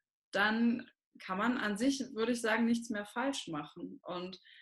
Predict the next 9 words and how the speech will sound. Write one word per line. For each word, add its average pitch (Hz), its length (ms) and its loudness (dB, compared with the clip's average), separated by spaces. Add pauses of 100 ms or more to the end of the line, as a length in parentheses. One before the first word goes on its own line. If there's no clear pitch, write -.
(100)
das - 160 -12
kann 247 260 2
einfach 190 400 -4
nicht 226 320 -6
ein 190 180 2
Forscher 196 460 -4
für - 220 -8
alle 185 240 -4
Menschen 185 560 -6